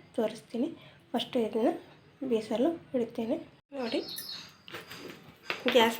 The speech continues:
ಮೇಲೆ ಇಟ್ಕೊಂಡಿದ್ದೀನಿ. ಸೊಪ್ಪನ್ನು ಚೆನ್ನಾಗಿ ತೊಳೆದ್ಬಿಟ್ಟು ಬೇಯಿಸೋಕ್ಕೆ ಸ್ವಲ್ಪ ಉಪ್ಪು ಹಾಕ್ಬಿಟ್ಟು ಬೇಯಿಸೋಕ್ಕೆ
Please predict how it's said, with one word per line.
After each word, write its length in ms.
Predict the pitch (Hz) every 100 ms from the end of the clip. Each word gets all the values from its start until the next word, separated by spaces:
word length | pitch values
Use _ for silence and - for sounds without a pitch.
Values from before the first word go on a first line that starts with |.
| 226
ಮೇಲೆ 200 | 226 311 - 262
ಇಟ್ಕೊಂಡಿದ್ದೀನಿ. 560 | 240 233 220 220 226 302 -
ಸೊಪ್ಪನ್ನು 460 | 240 - 240 233 247 247
ಚೆನ್ನಾಗಿ 400 | 220 226 226 226
ತೊಳೆದ್ಬಿಟ್ಟು 500 | 233 220 240 233 - 392 - - - - - - - - - - - - - - - -
ಬೇಯಿಸೋಕ್ಕೆ 420 | 262 240 226 - 311 262 -
ಸ್ವಲ್ಪ 180 | - 240 240
ಉಪ್ಪು 180 | 240 - 233
ಹಾಕ್ಬಿಟ್ಟು 380 | 233 240 - 415 - - - -
ಬೇಯಿಸೋಕ್ಕೆ 480 | 254 233 233 -